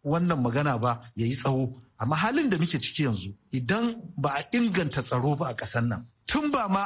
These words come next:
a fannonin nan da ne magana ba, na ɗaya ana kashe-kashe, na biyu ba za mu rufe idan mu ga, mu gaya gwamnati gaskiya ba, na uku wa'innan bala'i da ake yi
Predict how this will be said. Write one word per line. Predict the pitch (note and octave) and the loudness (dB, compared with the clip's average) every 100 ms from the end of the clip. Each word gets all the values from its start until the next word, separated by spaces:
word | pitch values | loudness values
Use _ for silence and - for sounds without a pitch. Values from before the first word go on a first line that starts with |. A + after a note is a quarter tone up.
| - | 0
a | - | -2
fannonin | - A3 A3 A3 G#3 A3+ G#3+ | 0 2 2 2 2 4 4
nan | E3 | 2
da | C#3 | 2
ne | C#3+ | 2
magana | D#3 B2+ C3 G#2+ | 2 2 0 0
ba, | G#2 G2 _ _ - | -2 -6 _ _ -2
na | D3 A#3 | 0 2
ɗaya | A#3+ A3+ G#3+ | 0 0 0
ana | A3 F3+ B2 G#2+ - | 0 0 -4 -6 -6
kashe-kashe, | B2+ D3+ A#2+ - F#2+ _ | -4 -2 -4 -6 -10 _
na | B2+ G3+ | -2 0
biyu | G#3 A#3 A3 - - | 2 2 0 -4 -6
ba | C#3 | 0
za | F3+ G#3+ | 0 2
mu | D#3+ | 0
rufe | D#3+ | 0
idan | D#3+ D3+ B2 | 0 0 0
mu | A2 G#2+ | -2 -4
ga, | A#2+ D#3+ | 0 -2
mu | A#2 B2+ | 0 -2
gaya | A#2+ D#3+ | 0 -2
gwamnati | G#2+ C3 C3+ B2 | 0 -2 -2 -4
gaskiya | - - G#2+ F#2+ | -10 -8 -8 -8
ba, | - _ _ | -12 _ _
na | D#3 | -2
uku | C4+ A#3+ A3+ G#3+ - _ | 0 0 -2 -2 -14 _
wa'innan | C4 D#4 B3 A#3 F3+ - - | -2 2 2 2 0 -4 -4
bala'i | B2+ D3 G3 F#3+ D3 | 0 2 0 -2 -4
da | - | -2
ake | D#3 - | -2 -2
yi | C3 B2 | -2 -2